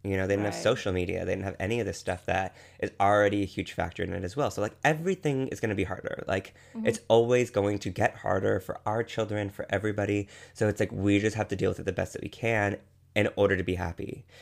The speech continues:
Speaker 1: So it's like, if that's what makes you happy, like, do not run from that. Like
Speaker 2: Well, right, and I think that's, that's the whole message is, like, it,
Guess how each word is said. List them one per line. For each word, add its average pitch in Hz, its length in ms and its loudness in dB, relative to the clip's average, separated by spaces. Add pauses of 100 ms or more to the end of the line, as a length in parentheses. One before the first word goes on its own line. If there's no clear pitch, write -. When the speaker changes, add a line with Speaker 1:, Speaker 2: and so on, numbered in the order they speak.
Speaker 1:
So - 80 -2
it's 98 100 0
like, 101 120 2
if 98 160 -2
that's 92 240 4
what 107 80 -4
makes 95 180 -4
you 92 80 -2
happy, 92 420 -2
like, 98 200 -2
do - 80 -6
not 98 240 -2
run 85 160 -4
from 101 220 -12
that. - 220 -12 (400)
Like 98 180 -4 (600)
Speaker 2:
Well, 254 200 6
right, 262 180 8
and 233 140 6
I 226 80 4
think 233 140 0
that's, 214 240 2
that's 208 240 2
the 220 80 -4
whole 202 120 -2
message 190 500 -4
is, 185 200 -6
like, 175 240 -4 (720)
it, 226 160 0